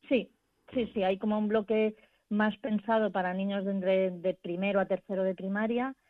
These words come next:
Speaker 1: y un segundo bloque donde los contenidos son un poco más complejos, encaminados a, de cuarto a sexto de primaria.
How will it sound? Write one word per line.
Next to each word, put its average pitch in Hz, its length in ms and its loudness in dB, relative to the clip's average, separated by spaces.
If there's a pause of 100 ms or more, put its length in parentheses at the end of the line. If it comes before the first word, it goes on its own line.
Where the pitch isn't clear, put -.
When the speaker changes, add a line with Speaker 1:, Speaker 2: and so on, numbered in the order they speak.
(260)
Speaker 1:
y 214 60 0
un 208 120 0
segundo 208 340 0
bloque 220 280 2
donde 180 240 -2
los 170 180 -2
contenidos 185 440 -2
son 196 120 -4
un 190 100 -4
poco 185 200 -4
más 180 180 -6
complejos, 214 580 -4 (480)
encaminados 185 580 -2
a, 185 280 2
de 165 140 -2
cuarto 196 360 0
a 180 60 -8
sexto 190 360 -2
de 180 100 -2
primaria. 170 500 -6